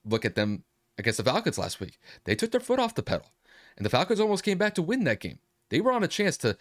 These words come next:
basically take a go-ahead touchdown late in the fourth quarter, they just didn't capitalize. Like, I think Jalen Ramsey ended up getting an interception at the goal line, uh, that eventually sealed it. But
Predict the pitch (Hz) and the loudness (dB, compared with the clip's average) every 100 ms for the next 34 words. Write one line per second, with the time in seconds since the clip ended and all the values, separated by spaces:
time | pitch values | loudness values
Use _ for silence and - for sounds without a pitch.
0 | - - _ _ 131 160 - 131 113 - | -8 -20 _ _ 0 2 2 0 -2 -8
1 | _ _ - 160 123 92 123 147 139 117 | _ _ -4 0 0 2 2 4 2 0
2 | 139 143 92 85 - _ _ 107 135 170 | 0 0 -2 -6 -8 _ _ 0 0 2
3 | 120 - 120 - - 156 87 - _ _ | -2 0 0 0 0 0 0 -6 _ _
4 | _ - 113 98 - - 98 117 127 101 | _ -4 -2 -2 -4 -2 0 2 2 2
5 | 90 90 87 92 107 - 104 92 107 95 | 0 -2 -4 -2 -2 0 2 2 0 0
6 | 90 92 87 92 90 87 - - - 104 | -2 -4 -2 -4 -4 -6 -10 -16 -6 -2
7 | 92 101 90 87 90 123 107 90 85 - | 0 -2 -4 -4 0 2 2 0 -4 -10
8 | - - - 90 98 90 98 - 73 - | -20 -20 -10 -2 0 0 -2 -2 -4 0
9 | 175 - - _ - - _ - 98 78 | 0 -2 -6 _ -20 -20 _ -6 -4 -4